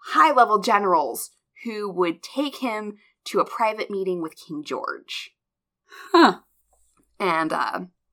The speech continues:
Speaker 1: spoiler alert, he did not actually get to speak to the king.
Speaker 2: No.
Speaker 1: He got arrested by the Home Guard. <laughs> Which, um, not,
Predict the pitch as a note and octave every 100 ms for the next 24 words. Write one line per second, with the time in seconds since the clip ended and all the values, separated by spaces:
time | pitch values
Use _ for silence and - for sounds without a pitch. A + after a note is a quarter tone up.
0 | _ _ _ - D#4+ G4 C4+ F3 E3+ -
1 | - _ _ _ _ - B3+ G#3 C#4 C4
2 | C4 B3+ - G3+ G#3 - G#3 F3+ F#3+ G3+
3 | - F3+ F3+ F#3+ D#3+ C#3+ F3 F3+ _ _
4 | - _ _ A#3 A#3+ D4 D4 C#4 C4+ B3+
5 | A#3+ A3+ G#3 G#3 F#3 E3+ E3+ D#3+ E3+ C#4
6 | F#4+ D4+ D#3+ F3 - - - - _ _
7 | _ _ _ _ _ _ _ _ _ _
8 | _ _ _ _ _ _ _ F#3+ F3 -
9 | G3+ F3 D#3 E3+ F3 - F#3 F3 -